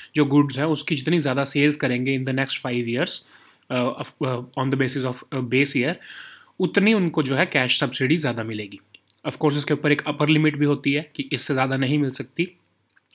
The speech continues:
और अग-, और जो है जितने भी टोटल उनका बजट होता है एक सेक्टर के लिए, जैसे समझ लो ये सोलर पीवी मॉड्यूल्स के सेक्टर के लिए उनका पाँच सौ करोड़ का बजट है। Of course, डिफरेंट है बजट, मैं आपको एग्जांपल बता रहा हूँ। तो जितनी,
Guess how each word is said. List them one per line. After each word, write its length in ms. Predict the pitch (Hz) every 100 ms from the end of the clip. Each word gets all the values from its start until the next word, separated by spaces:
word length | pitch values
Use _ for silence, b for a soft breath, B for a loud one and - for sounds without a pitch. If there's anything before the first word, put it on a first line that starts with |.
| - -
और 220 | 143 147
अग-, 200 | 147 147
और 200 | 151 139
जो 140 | 135 143
है 220 | 143 190 B B B B
जितने 300 | 143 147 180
भी 100 | 185
टोटल 320 | 180 165 170
उनका 240 | 165 160 170
बजट 320 | 139 147 156
होता 180 | 147 151
है 60 |
एक 120 | 147 -
सेक्टर 380 | - - -
के 120 | 147 143
लिए, 140 | 143
जैसे 200 | 135 131
समझ 200 | 131 131
लो 80 | 139
ये 80 | 139
सोलर 260 | 135 139
पीवी 320 | 143 147 139
मॉड्यूल्स 380 | 139 139 131 139
के 100 | -
सेक्टर 320 | 139 127 -
के 100 | 131
लिए 100 | 139
उनका 220 | 135 127 180 B B B -
पाँच 180 | 170 170
सौ 120 | 165
करोड़ 200 | 151 143
का 100 | 127
बजट 300 | 131 120 110
है। 140 | 110 - 139
Of 60 |
course, 320 | - 147 -
डिफरेंट 320 | 135 131 156 147
है 60 |
बजट, 240 | 147 139 147
मैं 120 | 151
आपको 160 | -
एग्जांपल 360 | 131 127 117 147
बता 200 | 139 127
रहा 80 | 139
हूँ। 100 | 202 B B B B B -
तो 420 | 185 190 208 - -
जितनी, 580 | 127 147 151 180 208 214